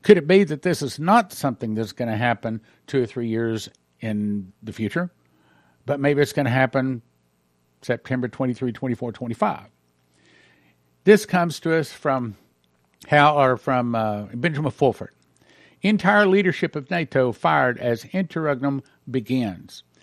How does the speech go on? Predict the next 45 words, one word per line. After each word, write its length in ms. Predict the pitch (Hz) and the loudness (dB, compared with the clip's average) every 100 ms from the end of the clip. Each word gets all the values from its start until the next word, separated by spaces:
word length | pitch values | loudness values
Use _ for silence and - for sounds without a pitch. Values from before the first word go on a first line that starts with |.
| _ _ _ _ _ | _ _ _ _ _
He's 220 | 147 135 | -2 0
saying 220 | 202 208 | 0 0
that 140 | 165 | 0
there's 220 | 151 143 135 | 0 0 0
a 60 | |
big 360 | 117 170 180 - | 0 0 0 -4
purge 520 | - 165 135 113 113 | -2 2 2 -2 -2
going 280 | 127 127 123 | 0 2 0
on 200 | 120 123 | -2 -2
in 160 | 120 | -6
Vatican 440 | 104 120 120 - 107 | -2 -2 -2 -6 -8
City. 340 | - 117 87 | -6 -6 -6
See, 200 | 82 127 | -8 -4
you 80 | 110 | -4
say, 360 | - 120 107 104 _ | -4 -4 -4 -6 _
"So? 500 | 113 - 113 113 131 135 _ _ _ - _ _ - | -20 -6 -2 -2 -4 -12 _ _ _ -20 _ _ -10
Okay, 240 | 123 120 113 | -4 -4 -6
how 160 | 101 131 | -4 -4
does 80 | 120 | 0
that 180 | 135 120 | 0 0
relate 300 | 120 127 - | 0 0 0
to 100 | 117 | -4
me?" 240 | 139 92 _ - - - _ - | -4 -6 _ -20 -20 -20 _ -6
Because 280 | 131 151 127 | -2 0 2
Revelation 480 | 202 233 185 - 143 | 4 4 2 -2 -2
seventeen, 540 | 180 156 143 147 135 | 0 0 0 -4 -4
the 60 | 110 | -2
last 280 | 151 147 | -2 -2
verse 300 | 139 131 123 | -2 -2 -2
says, 400 | - 123 117 113 - _ _ | -2 -2 0 -2 -10 _ _
"And 160 | 120 131 | -6 -4
the 60 | |
woman 480 | 127 202 143 123 143 - _ - | -2 -2 -2 -4 -8 -14 _ -10
is 140 | 101 | -6
that 220 | 147 156 | -2 -2
great 200 | 135 147 | -2 -4
city 360 | 120 175 135 113 | -2 -2 0 -2
which 260 | 110 120 - | -4 -8 -4
reigneth 340 | 135 143 117 | -2 -2 0
over 220 | 120 117 | 0 -2
the 120 | 104 | -4
kings 360 | 104 143 117 95 | -6 -4 -4 -6
of 80 | 92 | -6
the 140 | 104 | -6
earth." 340 | 127 - _ | -6 -8 _